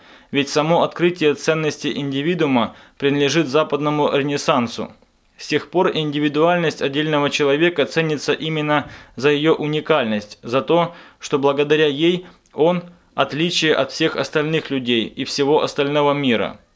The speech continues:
В сегодняшней культуре мы все еще склонны ставить уникального индивида на более высокую ступень развития, чем коллективно ориентированную личность.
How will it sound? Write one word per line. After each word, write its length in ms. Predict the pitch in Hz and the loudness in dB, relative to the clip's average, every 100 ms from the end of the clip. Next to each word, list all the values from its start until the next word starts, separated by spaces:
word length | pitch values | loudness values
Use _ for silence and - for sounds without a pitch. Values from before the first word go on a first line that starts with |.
| _ _ _ | _ _ _
В 60 | - | -4
сегодняшней 580 | 143 175 180 170 - 151 | 0 2 2 0 -2 -2
культуре 600 | 151 143 185 165 120 - - - - | -2 -2 0 2 0 -2 -14 -18 -4
мы 140 | 147 | -2
все 200 | - 165 | 2 2
еще 180 | 165 160 | 2 -2
склонны 460 | - 160 175 165 143 | -4 0 2 2 -2
ставить 480 | - 151 160 151 | 0 0 0 -4
уникального 640 | - 143 139 160 165 151 147 | -6 -6 0 0 2 0 0
индивида 720 | 151 135 135 156 170 135 113 - - - | -2 -4 -2 -2 2 0 0 -8 -20 -4
на 120 | 139 | -2
более 320 | 135 170 165 | 2 4 4
высокую 560 | 160 151 - 175 170 147 | 2 0 2 0 2 -2
ступень 420 | - 131 151 156 | -4 -4 -2 2
развития, 680 | 147 135 147 135 120 110 92 - | 2 0 -4 -2 0 0 -2 -8
чем 320 | - 151 147 | -2 -2 0
коллективно 640 | - 143 135 - 165 151 | -2 -2 -2 0 0 2
ориентированную 800 | - 135 139 160 156 147 143 143 | 0 -2 0 0 0 0 0 0
личность. 600 | 147 147 - 107 90 - | 0 -2 -2 -8 -12 -18